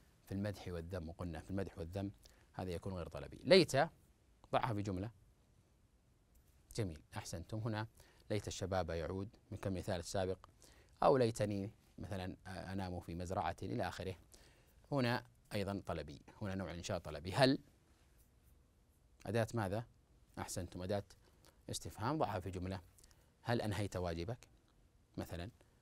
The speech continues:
وهنا طلبي بالتأكيد، أنه طلبي. لام الأمر، وهنا دخل في معنى الأمر: "لتذاكر دروسك يا محمد"، لتذاكر دروسك، وهذا أيضًا يدخل في الإنشاء الطلبي. لا الناهية،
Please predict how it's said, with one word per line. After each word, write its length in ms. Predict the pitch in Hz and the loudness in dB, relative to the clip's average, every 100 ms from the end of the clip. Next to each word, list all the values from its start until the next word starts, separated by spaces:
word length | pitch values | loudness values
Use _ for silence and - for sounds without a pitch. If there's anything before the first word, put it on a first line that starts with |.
| - - - | -20 -10 -4
وهنا 280 | 117 110 | 0 0
طلبي 380 | 104 78 76 80 | -2 -6 -8 -10
بالتأكيد، 540 | 104 - - - 73 92 | -10 -10 -12 -12 -10 -8
أنه 300 | 92 - 82 | -8 -8 -6
طلبي. 400 | 85 85 117 131 | -4 -2 -4 2
لام 200 | 127 127 | 6 8
الأمر، 320 | 110 110 131 - - - - - - - - - - - - - _ - - 104 | 8 6 4 2 -12 -20 -20 -20 -20 -20 -20 -20 -20 -20 -20 -20 _ -20 -16 -6
وهنا 280 | 104 107 95 | -2 0 0
دخل 300 | 98 98 90 | -2 -2 -4
في 80 | |
معنى 320 | 98 90 92 90 - - - 90 | -4 -4 -4 -6 -14 -20 -10 -4
الأمر: 400 | 95 147 202 - - | 2 2 2 -6 -8
"لتذاكر 560 | 104 120 123 104 - - - - - - - - - - | -2 4 6 6 2 -12 -16 -20 -20 -20 -20 -20 -20 -2
دروسك 380 | 110 101 98 98 | 2 2 0 -4
يا 120 | 90 | -4
محمد"، 480 | 87 - 123 98 113 - - - | -4 0 0 0 -4 -12 -20 -4
لتذاكر 760 | 117 139 120 101 92 - - 85 - - - - | 0 2 2 0 0 -2 -8 -8 -12 -20 -20 -6
دروسك، 360 | 107 104 107 113 | -2 0 -2 -4
وهذا 260 | 95 92 87 | -4 -4 -4
أيضًا 240 | 90 85 | -4 -6
يدخل 220 | 90 92 | -6 -8
في 80 | - | -8
الإنشاء 440 | 87 - 92 87 - - - - - 95 | -10 -8 -6 -6 -8 -18 -20 -20 -8 -6
الطلبي. 520 | - 90 80 71 - - - | -2 -2 -2 -4 -10 -12 0
لا 240 | 131 156 | 6 6
الناهية، 600 | 131 127 131 104 90 - | 6 6 4 2 -2 -6